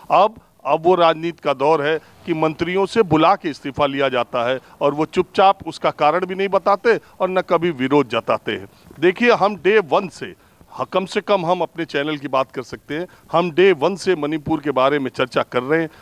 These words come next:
और जब वीडियो ये सतह पर आया, उसके बहुत पहले से न्यूज़ ट्वेंटी फ़ोर मणिपुर की चर्चा हमेशा से करता रहा है। प्रधानमंत्री से लेकर भारतीय जनता पार्टी के नीचे तक के कार्यकर्ताओं ने जब मणिपुर की तुलना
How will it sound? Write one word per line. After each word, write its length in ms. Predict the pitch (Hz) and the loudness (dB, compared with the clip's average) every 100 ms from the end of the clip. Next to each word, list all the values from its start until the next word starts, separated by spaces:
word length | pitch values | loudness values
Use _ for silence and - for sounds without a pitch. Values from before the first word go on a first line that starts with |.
| - | -2
और 200 | 160 170 | 2 2
जब 260 | 139 190 196 - _ - | 2 0 0 -8 _ -14
वीडियो 400 | 139 147 147 202 | -6 -6 2 2
ये 160 | 175 151 | 4 0
सतह 340 | - 143 175 | -2 -2 0
पर 220 | 156 143 104 | 2 0 2
आया, 300 | 120 151 120 - - | 4 2 0 -8 -14
उसके 220 | 160 185 | -8 -8
बहुत 260 | 123 139 185 | 0 0 2
पहले 220 | 151 151 190 | 0 2 2
से 160 | - | 0
न्यूज़ 240 | 135 151 - | -4 -4 -4
ट्वेंटी 240 | 147 131 | -8 -8
फ़ोर 240 | 127 156 | -4 -4
मणिपुर 460 | 147 123 139 143 139 - | -2 -4 -4 -8 -10 -8
की 100 | 143 | -6
चर्चा 360 | 131 113 147 | -4 -2 0
हमेशा 400 | 120 107 120 - | 0 -2 -4 -2
से 140 | 131 143 | -2 -4
करता 360 | - 120 - | -4 -4 -2
रहा 260 | 101 104 131 | 0 2 2
है। 80 | 85 - - - - - - | 0 -10 -20 -20 -20 -20 -6
प्रधानमंत्री 760 | 190 180 180 254 277 262 262 254 | 0 2 4 2 2 -4 -4 -6
से 140 | 254 | -2
लेकर 280 | 240 240 240 | 2 2 2
भारतीय 360 | 202 196 226 220 | 2 2 0 -6
जनता 260 | 202 196 | -2 0
पार्टी 320 | 202 196 190 | 2 2 0
के 140 | 190 190 | -4 -4
नीचे 300 | 170 190 - | -4 -4 -4
तक 200 | - 180 | -4 -6
के 80 | 180 | -6
कार्यकर्ताओं 680 | 156 160 165 180 165 214 170 | -2 -2 -2 -6 0 0 0
ने 120 | 98 _ _ _ _ 127 | -6 _ _ _ _ -2
जब 160 | 214 | 0
मणिपुर 520 | 214 185 277 - 247 | 2 0 0 0 -4
की 360 | 233 233 226 226 | -4 -6 -6 -6
तुलना 640 | - _ _ 190 214 196 | -10 _ _ 2 2 0